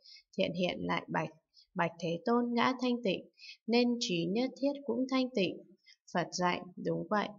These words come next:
vì hoàn toàn thanh tịnh." Thiện Hiện lại bạch: "Bạch Thế Tôn, ngã thanh tịnh, nên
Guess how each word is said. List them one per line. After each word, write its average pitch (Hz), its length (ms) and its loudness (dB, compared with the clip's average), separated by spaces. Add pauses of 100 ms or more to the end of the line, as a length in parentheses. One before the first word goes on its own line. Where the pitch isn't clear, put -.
vì 165 140 -2
hoàn 165 300 -4
toàn 165 340 -4
thanh 233 240 -2
tịnh." - 240 -4 (540)
Thiện 190 160 0
Hiện 185 280 0
lại 185 320 2
bạch: 175 180 2 (280)
"Bạch 160 240 -2
Thế 165 260 -2
Tôn, 240 280 4
ngã 233 260 2
thanh 247 220 0
tịnh, 196 260 0 (120)
nên 247 220 2